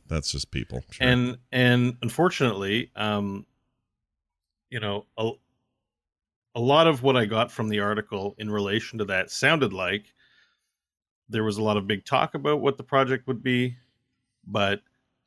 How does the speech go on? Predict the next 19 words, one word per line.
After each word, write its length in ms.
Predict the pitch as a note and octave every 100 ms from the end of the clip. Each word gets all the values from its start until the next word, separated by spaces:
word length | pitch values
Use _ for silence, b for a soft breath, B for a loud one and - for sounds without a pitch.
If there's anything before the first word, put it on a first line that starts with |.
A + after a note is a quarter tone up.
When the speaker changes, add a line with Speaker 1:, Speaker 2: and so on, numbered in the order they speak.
| _ -
Speaker 2:
at 100 | A2
the 100 | A#2
end 100 | A#2
of 60 | A2+
the 80 |
day, 440 | G2 G2 G2 G2 G2 -
it 200 | G#2 -
lacked 680 | G2+ G2 F#2+ - - - _ _ _ -
the 220 | A#2+ B2
alpha 340 | G#2+ A2 - A2
people 400 | A#2 G#2+ A2+ G#2
who 120 | A2
are 120 | G#2
going 260 | G#2 G2+ G#2
to 80 | G2+
decide 540 | F#2 - G2 G2+ G2+
and 160 | F#2+ G#2
implement 460 | G2 G#2 G2 -
plans. 560 | - G2 F#2 F#2 F#2